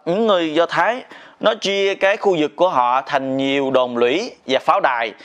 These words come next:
và mỗi thành lũy và pháo đài nó có đã chuẩn bị một số lương thực và vật, và vũ khí để mà chống đối. Thì tất cả họ đầu tiên đã phòng thủ tại cái pháo đài đầu tiên được gọi là Naim.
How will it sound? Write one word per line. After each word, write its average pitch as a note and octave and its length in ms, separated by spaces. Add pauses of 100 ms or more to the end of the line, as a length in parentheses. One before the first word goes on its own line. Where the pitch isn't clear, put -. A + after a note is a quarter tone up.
(220)
và D3+ 240
mỗi D3 280
thành D3 220
lũy C3 220
và - 60
pháo G3 260
đài B2+ 380
nó D#3+ 200
có G#3+ 160
đã F3+ 100
chuẩn C#3+ 300
bị B2 240
một B2+ 260
số A#3 520 (220)
lương F3+ 260
thực - 340 (400)
và B2 640
vật, C3 120 (440)
và B2+ 320
vũ C#3 160
khí G3+ 280
để D#3 160
mà B2+ 240
chống E3+ 240
đối. F3 240 (280)
Thì D#3+ 160
tất - 220
cả F#3 120
họ B2 640
đầu C#3 240
tiên E3 420
đã B2+ 360 (440)
phòng C3 260
thủ B2 380 (340)
tại A#2+ 320
cái G3+ 420
pháo G3 200
đài C3 220
đầu C3 240
tiên D#3+ 340
được C3 80
gọi C3+ 180
là B2 160
Naim. D3 480